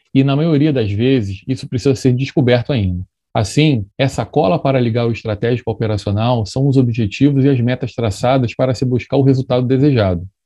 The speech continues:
E esta cola pode ser conseguida através de algumas práticas para fazer isso funcionar bem. Uma delas que tenho trabalhado com bastante sucesso são os O K Rs, por exemplo. Mas, independentemente da prática, e apesar de ser um conceito bastante simples de se entender,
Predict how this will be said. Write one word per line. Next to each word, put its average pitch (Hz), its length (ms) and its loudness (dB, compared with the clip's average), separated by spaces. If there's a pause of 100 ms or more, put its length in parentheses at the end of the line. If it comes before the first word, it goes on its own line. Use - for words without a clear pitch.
E 139 80 2
esta 160 260 0
cola 135 320 0
pode 135 240 -2
ser 139 120 -4
conseguida 127 580 2
através 127 480 2
de 147 60 2
algumas 135 360 -2
práticas 139 400 -4
para 151 320 -2
fazer 147 340 2
isso 151 140 -4
funcionar 156 400 -2
bem. 113 300 0 (360)
Uma 180 240 2
delas 139 300 2
que 139 80 -4
tenho 135 180 -4
trabalhado 117 440 -4
com 123 100 -8
bastante 131 340 -4
sucesso 135 420 -4
são 156 120 0
os 143 100 4
O 147 80 4
K 127 220 2
Rs, 131 180 2
por 143 140 0
exemplo. 104 380 2 (280)
Mas, 135 220 4
independentemente 139 1080 0
da 117 120 0
prática, 127 720 0
e 127 100 4
apesar 123 320 2
de 135 140 4
ser - 100 -4
um 117 140 -2
conceito 104 420 -2
bastante 117 400 -2
simples 120 380 0
de 104 80 0
se 104 100 -6
entender, 107 560 4